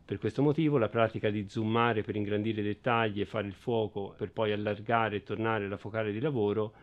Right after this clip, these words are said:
è decisamente sconsigliabile. Il secondo errore è battere il fuoco a un diaframma diverso da quello di lavoro. C'è un'aberrazione ottica che si chiama aberrazione sferica residua che fa sì che il piano di fuoco si sposti avanti o indietro quando si chiude il diaframma.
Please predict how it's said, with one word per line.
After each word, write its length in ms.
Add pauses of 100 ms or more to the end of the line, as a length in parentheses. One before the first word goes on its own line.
è 200
decisamente 600
sconsigliabile. 840 (1040)
Il 100
secondo 380
errore 340
è 40
battere 360
il 60
fuoco 360
a 40
un 40
diaframma 380
diverso 480
da 100
quello 260
di 120
lavoro. 460 (440)
C'è 140
un'aberrazione 560
ottica 440
che 120
si 120
chiama 280
aberrazione 640
sferica 480
residua 600
che 120
fa 160
sì 160
che 100
il 60
piano 200
di 120
fuoco 360
si 140
sposti 440
avanti 340
o 20
indietro 480
quando 240
si 140
chiude 200
il 60
diaframma. 580